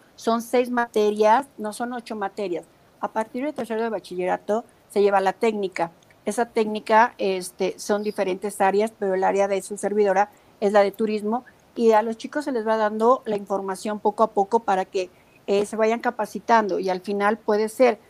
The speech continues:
que de ahí trabajen o en su defecto continúen con nosotros. Entonces,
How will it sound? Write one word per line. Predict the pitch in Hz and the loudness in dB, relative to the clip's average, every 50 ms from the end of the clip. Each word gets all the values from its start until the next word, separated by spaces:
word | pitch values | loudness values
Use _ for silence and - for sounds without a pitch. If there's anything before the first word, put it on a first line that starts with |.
| _ _ | _ _
que | _ - 190 | _ -2 0
de | 190 190 | 2 2
ahí | 190 196 214 240 269 - _ _ - | 2 2 2 0 -2 -4 _ _ -6
trabajen | - - 180 180 180 190 185 190 190 - - 214 240 277 - _ | -2 2 4 4 4 6 4 2 2 -4 -8 -8 -8 -8 -12 _
o | - 208 208 220 226 220 | -6 -4 -2 -2 -2 -4
en | 220 | -8
su | 220 - 220 | -12 -10 -8
defecto | 226 226 - - 202 196 - 220 | -8 -8 -8 -10 -12 -6 -6 -8
continúen | 208 - 180 180 185 180 185 180 180 180 | -6 -4 -6 -4 -2 -2 0 0 0 0
con | - 190 185 | 0 -2 -2
nosotros. | 180 180 - 185 175 175 - - 160 | -2 -2 0 0 0 0 -2 -10 -14
Entonces, | - - 349 - - 196 202 - | -10 -10 -8 -2 0 -2 -2 -2